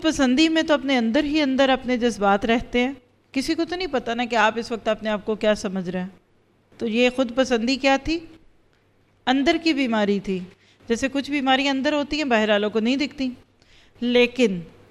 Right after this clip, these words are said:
दूसरे दर्जे में ये बीमारी अब बाहर आ रही है। लोगों के दरमियान सिर्फ अपनी बातें,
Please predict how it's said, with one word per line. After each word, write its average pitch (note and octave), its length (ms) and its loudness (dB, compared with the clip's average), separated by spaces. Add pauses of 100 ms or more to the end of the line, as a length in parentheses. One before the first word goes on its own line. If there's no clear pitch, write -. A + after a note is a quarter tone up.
(180)
दूसरे D4 540 2
दर्जे G#3+ 540 2
में G#3+ 240 0
ये G#3+ 220 0
बीमारी G3+ 520 0
अब G#3 120 -2
बाहर G3 340 0
आ F3+ 140 -2
रही F3 220 -6
है। F3 120 -8 (800)
लोगों A#3 600 8
के C4 180 2
दरमियान G#3+ 680 2
सिर्फ C#4 440 0
अपनी C4+ 340 0
बातें, C4 420 -2